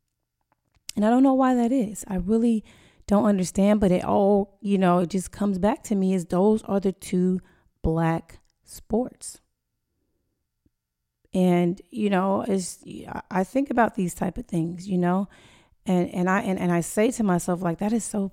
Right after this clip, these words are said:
fucked up." But, you know, in reality, I can't even hate on it, because if I can control the black athlete population by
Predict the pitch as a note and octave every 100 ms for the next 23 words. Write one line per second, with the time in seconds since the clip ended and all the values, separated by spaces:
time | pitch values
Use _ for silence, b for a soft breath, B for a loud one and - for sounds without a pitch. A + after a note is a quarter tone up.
0 | - G3 - - B3+ A3 - F3+ E3 B
1 | B B B - A3 A3 G#3+ G3 G3+ B3
2 | C4+ G#3+ G3+ F#3+ G3 - B3+ B3+ G3 F#3
3 | F#3+ A#3+ A3+ F#3 E3+ F3+ F3 F#3+ F3 E3
4 | - b b b b b - F#3 - A#3+
5 | B3+ - F#3+ - - F#3 F#3 G3 F#3 F3
6 | E3+ F3 F3 F3 E3+ E3 D#3+ F3+ G3 -
7 | G3 - F#3 E3+ E3 - F3+ E3+ E3 -
8 | -